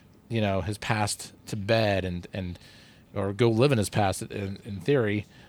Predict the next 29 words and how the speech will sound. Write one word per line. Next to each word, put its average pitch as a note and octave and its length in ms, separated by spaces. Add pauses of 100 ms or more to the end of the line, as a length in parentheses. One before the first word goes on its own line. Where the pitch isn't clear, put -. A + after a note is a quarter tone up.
And G#2+ 160
then, A2 200
like, F#2+ 200
Tony A2+ 220
Stark A2 300
realizes, G2+ 400
like, G2 320 (360)
you A#2 120
know, G#2+ 160
in A2+ 160
every B2+ 240
movie C3 180
that A2 120
he's A2 160
been C3 200
in, G2 220
he's, F#2 380
he's G#2+ 200
tried G#2+ 280
to A2 80
do A2 200
the G2+ 140
right G2 240
thing B2+ 240
and G2 80
it's F2+ 100
always F#2+ 240
turned A2+ 220
wrong. G2 420